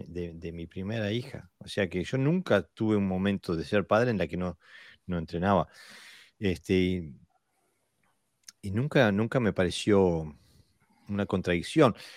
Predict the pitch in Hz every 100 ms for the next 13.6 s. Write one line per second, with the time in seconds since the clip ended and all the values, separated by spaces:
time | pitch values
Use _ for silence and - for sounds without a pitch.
0 | - - 120 - 180 175 165 - 127 117
1 | 110 101 107 110 90 113 110 131 98 98
2 | 120 117 110 113 107 98 - - 95 87
3 | 87 82 80 82 _ _ _ _ _ _
4 | _ _ _ _ _ _ _ _ _ 104
5 | 85 104 107 92 107 117 107 98 110 110
6 | 104 87 92 110 104 92 - 87 85 80
7 | 78 101 95 - 87 92 80 - _ _
8 | _ _ _ _ _ _ _ _ - 78
9 | 78 - 87 - 87 82 76 78 78 76
10 | 76 - _ - _ _ _ _ _ 82
11 | 80 101 98 95 113 110 92 85 82 -
12 | 80 - 107 101 101 98 101 85 - 120
13 | 110 - - 82 78 76